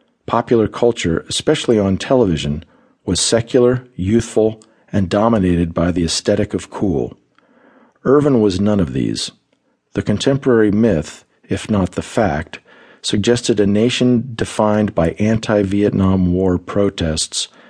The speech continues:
civil rights demonstrations, and the counterculture's famous trinity of drugs, sex, and rock and roll. Where did Sam Ervin's old-fashioned moralizing fit into this liberal context?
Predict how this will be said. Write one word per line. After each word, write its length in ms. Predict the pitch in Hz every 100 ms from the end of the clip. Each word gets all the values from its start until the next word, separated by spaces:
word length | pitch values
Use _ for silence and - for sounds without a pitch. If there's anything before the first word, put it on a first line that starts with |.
| - - -
civil 380 | - 139 143 117
rights 320 | 101 98 -
demonstrations, 1080 | 101 98 92 - 101 92 - 69 82 - - - _ - - _
and 140 | 104 101
the 60 |
counterculture's 880 | - - 127 127 123 117 - 107 -
famous 480 | - 107 113 120 -
trinity 500 | - 113 98 87 82
of 200 | 90 85
drugs, 580 | - 98 104 107 110 - -
sex, 460 | - 101 - -
and 160 | 92 90
rock 240 | 85 85
and 180 | 92 85
roll. 300 | 69 55 - _ _ _ _ _ _ _ _ _
Where 300 | 104 117 156
did 180 | 143 104
Sam 380 | - 113 120 123
Ervin's 540 | 107 110 92 87 90 -
old-fashioned 720 | 101 117 - 107 107 - 101
moralizing 840 | 98 104 113 87 65 67 76 73 - - - -
fit 400 | - 131 107 -
into 220 | 92 87
this 400 | 82 117 - 104
liberal 320 | 107 107 101
context? 800 | - 110 110 - - - - -